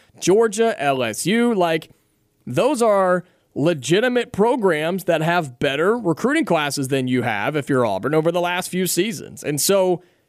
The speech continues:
he understands that. He wants you, the fan, to understand that and realize that just because Texas A and M has lost a football game or just because they may not look as great as people thought they might be,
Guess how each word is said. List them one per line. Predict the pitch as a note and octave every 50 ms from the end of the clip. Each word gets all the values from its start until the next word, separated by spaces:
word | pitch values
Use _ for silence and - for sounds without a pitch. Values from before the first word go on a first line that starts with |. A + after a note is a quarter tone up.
| _ _
he | - - A#3 C#4 D4
understands | C4+ A3+ F#3+ F3 - - - C#3+ C3+ C3 A#2+ A#2 -
that. | - G2 F#2 A2 D#3 F3+ - _ _ _ _ _ -
He | - D#3 F3+
wants | F#3 F#3+ G3 F#3+ E3+ -
you, | - C3+ D3 G3+ B3+ B3+ F3 D3+
the | D3+ D3
fan, | - - - D#3+ G#3 D4 D#4 C4 E3+
to | F3+ C#3
understand | A2 C#3 C3+ B2+ B2 A#2 - - A#2 A2 A2 F#2+ F2+
that | F2+ E2+ F#2 C3+ D#3+ _ _ _ _ _ _ _ _ _ _ _ _ _ _ - - -
and | - E3+ E3+ E3 D#3+
realize | F#3 A3 B3 A#3+ G3+ D#3+ D3 C#3 C#3+ D3+ F3 E3 - _ _ _ _ _ _ _ _ _ _ _ _ _ _ _ _ _ _ _ _ _ _ _ _ -
that | - C#3+ D3+ E3+ E3+ E3+ E3+ E3+ F3 - - - - - _ _ _ - C#3
just | C3 D#3+ G#3+ G#3+ -
because | - A#3 G3+ - G#3 G#3 G3+ G3+ G3
Texas | - - G#3+ F#3+ - - F#3 D#3+ D#3+
A | F#3 F3
and | E3+
M | F3+ F3
has | D#3+ D3 C3+
lost | D3 D#3+ E3+ D#3+ D#3+ -
a | D3+
football | - - A3+ A#3 - - G3 F3 D3+
game | C#3 C3+ C3+ C#3+ E3+ F3 C#3+
or | C3
just | C#3+ F3 - -
because | - E3 - F#3 F3 F3 D#3
they | D#3+ D3+
may | D3 D3+ E3 E3
not | D#3+ E3+ E3 C#3+ -
look | D3+ D#3 E3 E3 -
as | D3 D3 C3+
great | B2 - D3+ D#3 D#3+ D#3+ D3+
as | D3 -
people | - F3 D#3 C#3+ C3
thought | G#2+ - E3+ G#3 A#3
they | - G3+ E3
might | D3 C#3 C#3 C3 B2+
be, | B2 C3+ C#3 D3+ F#3 F#3